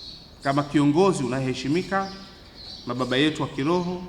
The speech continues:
halmashauri ya kudumu inamwambia kwamba hatujawahi kukupelekea mgogoro sisi kama Dayosisi ya Dar es Salaam. Maana kisemo cha sisi watu wa Tanga tunasema,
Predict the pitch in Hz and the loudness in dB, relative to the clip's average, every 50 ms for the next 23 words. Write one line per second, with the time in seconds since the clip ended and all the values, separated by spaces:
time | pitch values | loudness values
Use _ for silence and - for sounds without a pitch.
0 | - - - 135 139 139 135 135 147 160 160 160 151 - 156 156 160 151 151 147 | -6 -2 0 2 2 0 0 -2 -2 -2 0 -2 -2 -4 -4 -2 -2 0 0 0
1 | 143 143 139 135 131 135 101 - - - - - - - - - - - - - | -2 -2 -2 -2 -2 -4 -6 -6 -10 -14 -16 -16 -14 -14 -14 -16 -16 -18 -18 -18
2 | - - - - - - - - - - - - - - - - - - - - | -18 -18 -18 -18 -20 -20 -20 -20 -20 -20 -20 -20 -20 -20 -20 -20 -20 -20 -20 -20
3 | - - - - - - - - - - - - - - - - - - - - | -20 -20 -20 -20 -20 -20 -20 -20 -20 -20 -20 -18 -18 -20 -20 -20 -20 -20 -20 -20
4 | - - - - - - - - - - - - - - - - - - - - | -20 -20 -20 -20 -20 -20 -20 -20 -20 -20 -20 -20 -18 -18 -18 -18 -18 -18 -18 -18
5 | - - - 175 185 180 175 170 180 180 180 170 185 190 220 247 240 208 214 202 | -2 6 6 8 8 8 4 2 0 0 2 4 6 6 6 6 4 2 0 -4
6 | - 196 - - 196 180 180 175 180 214 202 190 180 170 175 170 170 190 196 190 | -4 -4 0 2 4 4 4 2 4 2 2 2 4 2 2 4 4 4 4 4
7 | 196 196 190 - - - - - - - - - - - - - - - - 196 | 2 0 -2 -6 -10 -14 -16 -18 -18 -20 -20 -20 -20 -20 -20 -20 -16 -4 -2 -2
8 | 190 - - 185 190 175 170 156 165 165 160 - - 160 143 - 135 131 120 117 | 0 0 -2 -2 0 0 0 2 4 2 2 2 0 -4 -4 -2 -2 -2 -2 -4
9 | 113 - - 123 107 95 - - - - - - - - - - - - - - | -6 -6 -4 -4 -4 -4 -4 -8 -12 -18 -20 -20 -20 -20 -20 -20 -20 -20 -20 -12
10 | - - 151 165 160 - - - 202 208 175 170 147 - 156 139 135 123 123 - | -6 -2 -2 -2 -2 -4 -4 -4 -2 0 0 0 0 0 2 2 2 2 2 -2
11 | 185 175 - - 160 151 - 151 135 - 170 170 156 139 135 - 120 120 113 - | -4 -6 -4 -2 -2 -2 -2 -4 -4 -2 -2 -2 0 -2 -4 -4 -8 -10 -8 -6
12 | 175 170 160 139 95 | -4 -2 -2 -2 -2